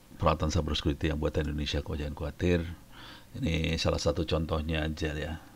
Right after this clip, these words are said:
Ini contohnya. Hmm, security dot I D. Kebetulan saya juga bergabung sama, tergabung, bukan bergabung kali ya. Ya bergabung juga sih,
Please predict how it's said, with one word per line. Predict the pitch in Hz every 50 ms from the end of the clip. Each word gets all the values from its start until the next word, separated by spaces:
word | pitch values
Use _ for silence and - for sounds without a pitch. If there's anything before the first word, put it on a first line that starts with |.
| - - -
Ini | 82 80
contohnya. | - 78 76 71 78 71 71 71 67 71 - - - - - - - - - - -
Hmm, | 95 92 92 87 85 85 85 82 82 80 76 76 - - - - - - - - - - - - - - - - - - - - -
security | - - - - 85 85 80 78 - 87
dot | 80 78 80 - 76
I | 76
D. | 73 71 - - - - - - - - - - - - - - - - - -
Kebetulan | - 82 76 78 80 80 80 -
saya | 82 80 80 78
juga | 78 80 78 76 69 - - - - - - -
bergabung | - 85 - - 76 73 - - 76
sama, | - - 80 78 76 76 76 76 76 76 80 78 - - -
tergabung, | 85 85 78 78 85 80 76 73 78 90 85 76 67 65 76 -
bukan | - 78 71 71
bergabung | 73 71 71 76 76 78 87 78
kali | 80 76 73 73 -
ya. | - - - - - - - - -
Ya | - 82 80
bergabung | 78 76 73 76 71 71 73 71 69
juga | 73 73 76 82 78
sih, | - 85 80